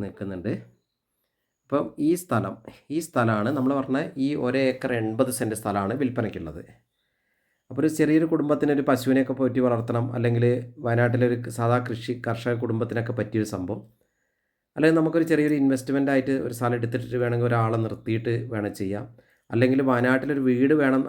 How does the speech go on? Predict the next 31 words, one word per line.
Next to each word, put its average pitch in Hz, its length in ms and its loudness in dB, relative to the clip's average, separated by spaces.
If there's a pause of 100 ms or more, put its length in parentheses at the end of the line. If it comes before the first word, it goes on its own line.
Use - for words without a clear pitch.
ആഗ്രഹിക്കണം, 117 460 -2
കുറച്ച് 113 240 -8
സ്ഥലമൊക്കെ 113 400 -2
വേണം, 107 200 -2 (440)
എന്തെങ്കിലും 117 300 0
ഫ്രൂട്ട്സൊക്കെ 113 500 0
ചെയ്യണം, 101 380 -2
അങ്ങനെ 135 240 0
എന്ത് 156 200 0 (120)
വെറൈറ്റി 135 420 2
ഒരു 127 140 -6
മൾട്ടിപർപ്പസ് 135 640 -4
ഭൂമിയാണ്. 101 400 -2 (880)
നമുക്ക് 131 240 -2
എന്ത് 139 200 4 (120)
ഐഡിയക്കും 131 320 2
അനുസരിച്ച് 123 400 -2
മാറ്റാം, 110 320 -2 (180)
അപ്പുറത്തും 113 320 -4
ഇപ്പുറത്തും 113 260 -2
ഉണ്ടല്ലോ. 98 240 -2
ഇനി 107 140 -2
വേണ്ട 117 220 2 (120)
ഒരു 117 100 0 (220)
ഭാഗം 110 200 2
എടുത്തിട്ട് 113 340 -6
പകുതി 101 280 -2
വിൽക്കാം, 98 320 -8 (640)
എല്ലാ 98 340 -2 (100)
ഓപ്ഷനും 95 340 -10
ഉണ്ട്, 82 160 -14